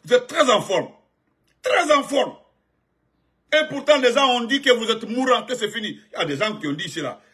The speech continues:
Au palais même, qu'on a Alpha Condé une semaine. Alpha Condé dix jours. À Tony Momé, dix jours. Alpha Condé,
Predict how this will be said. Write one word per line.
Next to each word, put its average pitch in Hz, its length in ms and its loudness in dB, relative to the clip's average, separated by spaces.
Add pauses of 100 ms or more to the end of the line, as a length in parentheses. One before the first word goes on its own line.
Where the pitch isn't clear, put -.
(120)
Au 175 140 0
palais 208 320 4
même, 190 220 -4 (280)
qu'on 165 180 -10
a 156 60 2
Alpha 160 600 -2
Condé 156 260 -4
une 156 120 -8
semaine. 120 320 -10 (640)
Alpha 147 560 2
Condé 147 240 0
dix 151 220 -6
jours. 127 300 -6 (1600)
À 240 160 2
Tony 330 260 2
Momé, 269 420 4
dix 277 280 4
jours. 220 280 0
Alpha 247 280 2
Condé, 254 300 4